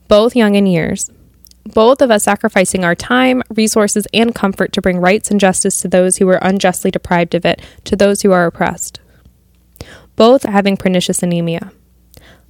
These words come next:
Both of us giving more and more of ourselves to fight for the lives of other,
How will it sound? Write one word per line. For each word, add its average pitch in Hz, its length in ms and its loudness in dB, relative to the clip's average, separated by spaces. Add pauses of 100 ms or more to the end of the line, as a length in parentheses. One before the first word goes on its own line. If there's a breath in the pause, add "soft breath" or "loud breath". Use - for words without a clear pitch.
Both 233 260 4
of 226 80 -2
us 190 180 2
giving 196 440 0
more 202 220 2
and 202 180 0
more 196 180 2
of 202 80 2
ourselves 185 400 0
to 202 100 -6
fight 180 240 -2
for 208 100 -4
the 190 60 2
lives 180 280 0
of 185 100 -4
other, 180 320 -2